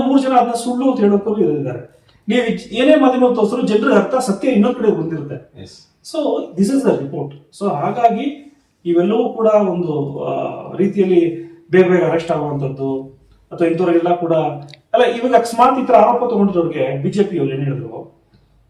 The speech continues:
Speaker 1: ವಿಜೇಂದ್ರ ಅವರು, ಅಶೋಕ್ ಅವರು ಹೋಗಿ ನೋಡ್ಕೊಂಡ್ ಬಂದ್ರಂತೆ.
Speaker 2: ಹ್ಮ್.
Speaker 1: ಆರೋಪ ಮಾಡಿಸ್ಕೊಂಡ್ರಲ್ಲಿ ರಾಜಕೀಯದ ಸುಳ್ಳಂತೆ. ಅಯ್ಯಲ್ಲ, ಕೊಲೆ ಮಾಡ್ಬಿಟ್ಟು ಅವ್ರು ಸಿಕ್ಕಾಕೊಂಡು ಕೊಲೆ ಮಾಡಿಸೋ ವಿಚಾರದಲ್ಲಿ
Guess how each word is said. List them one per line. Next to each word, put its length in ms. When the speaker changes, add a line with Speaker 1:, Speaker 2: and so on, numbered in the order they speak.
Speaker 1:
ವಿಜೇಂದ್ರ 360
ಅವರು, 300
ಅಶೋಕ್ 300
ಅವರು 100
ಹೋಗಿ 200
ನೋಡ್ಕೊಂಡ್ 260
ಬಂದ್ರಂತೆ. 460
Speaker 2:
ಹ್ಮ್. 280
Speaker 1:
ಆರೋಪ 260
ಮಾಡಿಸ್ಕೊಂಡ್ರಲ್ಲಿ 580
ರಾಜಕೀಯದ 880
ಸುಳ್ಳಂತೆ. 500
ಅಯ್ಯಲ್ಲ, 500
ಕೊಲೆ 320
ಮಾಡ್ಬಿಟ್ಟು 340
ಅವ್ರು 140
ಸಿಕ್ಕಾಕೊಂಡು 540
ಕೊಲೆ 200
ಮಾಡಿಸೋ 280
ವಿಚಾರದಲ್ಲಿ 1040